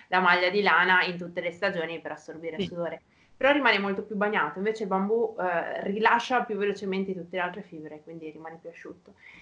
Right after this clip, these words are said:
Speaker 1: Ti chiedevo perché dici dall'inizio, perché, mm, c'è questa, mm,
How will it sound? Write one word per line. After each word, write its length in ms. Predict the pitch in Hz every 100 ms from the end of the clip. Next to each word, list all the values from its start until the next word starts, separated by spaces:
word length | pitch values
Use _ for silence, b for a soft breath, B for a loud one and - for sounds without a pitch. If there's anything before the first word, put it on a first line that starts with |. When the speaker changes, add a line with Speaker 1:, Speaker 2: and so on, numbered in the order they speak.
| B
Speaker 1:
Ti 120 | 233
chiedevo 360 | 240 285 311 233
perché 280 | 214 220 226
dici 260 | 226 220
dall'inizio, 680 | 202 196 233 254 262 - 196
perché, 640 | 180 180 208 196 190 185
mm, 360 | 185 185 175 175 - -
c'è 180 | 214
questa, 960 | 208 208 - 214 196 190 185 180 175 175
mm, 220 | 175 165